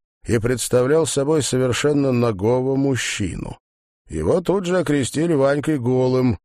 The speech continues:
Через несколько лет Ваньку потихоньку убрали с постамента. Слишком раздражал. И неудобно было. Верующие корили: «Вот большевики де церкви взрывают,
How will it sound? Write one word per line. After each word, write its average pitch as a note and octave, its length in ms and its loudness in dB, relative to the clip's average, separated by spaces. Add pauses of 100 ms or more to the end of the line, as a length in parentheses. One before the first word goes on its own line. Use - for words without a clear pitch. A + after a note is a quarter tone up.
(180)
Через G#2 340 -2
несколько A2 540 -2
лет A#2 260 -2
Ваньку A2+ 420 0
потихоньку G#2+ 720 -2
убрали G2+ 460 0
с - 100 -6
постамента. F#2+ 880 -4 (340)
Слишком G#2+ 680 -2
раздражал. F#2+ 840 -2 (460)
И - 100 0
неудобно G3+ 640 0
было. E3+ 480 0 (240)
Верующие C3+ 640 0
корили: C3 440 0
«Вот D3 320 2
большевики B2+ 640 -2
де A2+ 180 0
церкви C3 480 0
взрывают, A#2 760 0